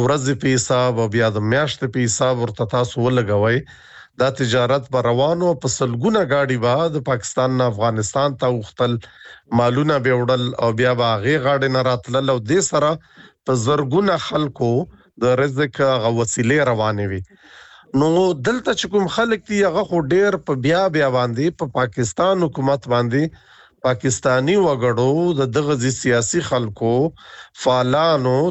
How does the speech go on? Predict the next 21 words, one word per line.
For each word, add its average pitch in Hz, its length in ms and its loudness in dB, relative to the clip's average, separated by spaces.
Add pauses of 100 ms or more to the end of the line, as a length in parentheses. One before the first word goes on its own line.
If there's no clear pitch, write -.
(120)
تجارانو 139 640 2 (140)
په 139 60 -2 (100)
بیا 175 200 2
بیا 147 200 0 (100)
غږ 127 220 -2
کړی 120 260 2 (540)
چې - 100 -4
دا 127 140 2 (100)
جګړه 127 360 0
ختمه 190 340 0
کړئ 147 280 -2 (100)
او، 117 60 0 (220)
م، 113 500 -6
بلکې 113 340 -2
هغه 117 160 2 (580)
د 110 160 0
تورخم 135 480 0
دروازه 135 360 0
چې - 220 -8
کوم 143 200 2
ده، 135 120 4